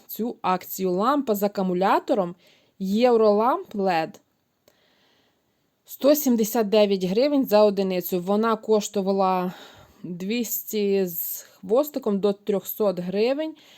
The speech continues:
Е, така лампочка буде працювати навіть коли вимкнули електроенергію. Е, тому ось цю лампочку я би хотіла поїхати і придбати собі.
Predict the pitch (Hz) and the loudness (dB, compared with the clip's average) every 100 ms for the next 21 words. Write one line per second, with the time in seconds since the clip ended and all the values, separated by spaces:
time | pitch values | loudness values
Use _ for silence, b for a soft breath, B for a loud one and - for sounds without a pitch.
0 | B B - 214 202 202 202 254 247 220 | B B -4 0 0 0 -2 2 2 2
1 | 254 330 330 - 233 190 202 262 208 208 | 0 -2 -6 -4 -4 -4 -6 -4 -2 -2
2 | 202 - 196 262 320 202 202 277 262 - | -6 -4 -2 0 0 0 0 -2 -4 -8
3 | - 190 185 240 311 b b _ 170 190 | -4 -2 0 -2 -4 b b _ -4 -2
4 | 226 294 294 269 269 - 185 214 - 220 | 0 -2 -2 -4 -4 -2 -2 -4 -6 -8
5 | 202 202 180 175 170 160 156 b b b | -4 -4 -4 -6 -6 -6 -8 b b b
6 | b b - 196 180 175 - 196 214 233 | b b -4 -2 -2 -4 -4 -2 0 0
7 | - _ _ 214 190 - - 196 175 202 | -2 _ _ 2 2 -2 -6 -4 -2 -2
8 | 302 370 330 - 226 185 180 208 269 294 | -2 -2 -6 -4 -4 -2 0 0 0 -2
9 | - 196 - 208 196 180 - 175 175 262 | -4 -6 -4 -2 -2 -4 -8 -6 -6 -8
10 | 302 302 247 208 247 - 285 208 170 165 | -8 -10 -10 -10 -10 -8 -8 -6 -6 -6
11 | - - 170 165 | -8 -16 -14 -12